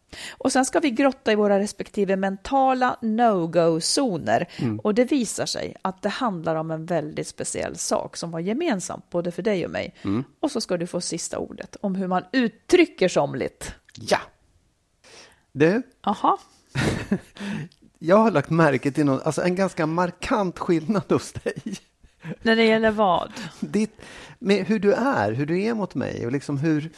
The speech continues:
Speaker 2: Och jag måste säga, det, det är väldigt roligt för att jag tycker att du har blivit mycket mer så här humoristisk. <laughs> Du,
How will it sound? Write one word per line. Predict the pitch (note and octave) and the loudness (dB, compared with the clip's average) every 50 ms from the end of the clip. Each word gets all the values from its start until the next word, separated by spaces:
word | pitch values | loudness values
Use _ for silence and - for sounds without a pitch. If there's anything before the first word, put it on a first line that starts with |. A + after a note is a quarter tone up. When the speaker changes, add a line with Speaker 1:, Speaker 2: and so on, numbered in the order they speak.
| - - - - - - - - - _ _ _ | -20 -20 -20 -20 -20 -20 -20 -20 -20 _ _ _
Speaker 2:
Och | - E3+ | 2 2
jag | G3 G#3+ A3 | 2 4 2
måste | A#3+ A3 - - G3+ D#3 | 0 -2 -2 -4 -4 2
säga, | - F#3 C#3+ B2 C#3+ D3 | 6 6 6 6 4 2
det, | D#3+ F#3 - - _ _ _ - | -2 -2 -2 -8 _ _ _ -20
det | - - - E3 - D#3 D#3 | -20 -18 -18 -12 2 4 6
är | E3 | 8
väldigt | F3 G#3 E3 D3+ F#3 G3+ | 8 6 6 6 4 4
roligt | A#3 G#3+ F#3 G3 A3+ F#3 B2+ - | 4 4 2 2 2 2 2 4
för | - D#3 | 2 2
att | D3 - | 4 4
jag | F3+ F3+ | 0 -2
tycker | - - A3+ G#3+ - A3+ F#3+ | -2 -4 -4 -2 0 2 2
att | E3 C#3+ B2+ | 2 2 2
du | C3+ B2+ B2 | 2 2 2
har | B2+ A#2+ C#3 C#3 C3 B2 B2+ C3+ - | 0 2 4 4 4 4 2 0 -4
blivit | - E3 C#3+ F#3 F3 D#3 C#3 A#2+ B2 B2+ B2 - - - | -6 -4 0 2 4 4 4 4 4 2 2 -2 -8 -8
mycket | G3+ F#3 A#3 C4 - - _ - B3+ A#3+ | -4 -2 -2 -2 -2 -4 _ -6 -4 -4
mer | A3 F#3 D#3 C#3+ C3+ C3 B2+ B2+ C3+ - _ _ _ _ _ _ _ _ _ _ _ _ _ _ _ - | -2 0 0 2 2 2 0 0 -4 -8 _ _ _ _ _ _ _ _ _ _ _ _ _ _ _ -12
så | - - - G3 | -6 -2 0 0
här | D#3+ B2+ B2 - | 0 0 -2 -2
humoristisk. | - F#3 F#3 G3 A3+ A#3 A#3 C4 B3 - - - - - - - F#3+ D#3 - - - - - - - - G#3 D3 | -2 -2 0 0 -2 -2 -2 -2 -2 -4 -6 -6 -6 -6 0 0 0 0 0 -2 -6 -8 -10 -12 -8 -6 -6 -6
<laughs> | - _ - A3 D3+ - - - - - - F4+ G#4 A4 A4 A4+ A#4 A4+ A4+ G#4+ - - - - | -6 _ -10 -10 -10 -10 -8 -6 -6 -4 -4 -4 -2 -2 -2 -2 -2 -2 -2 -4 -6 -8 -12 -4
Du, | D3+ F3 G#3+ G#3+ G#3+ G#3 G3 | 0 2 4 4 2 0 -4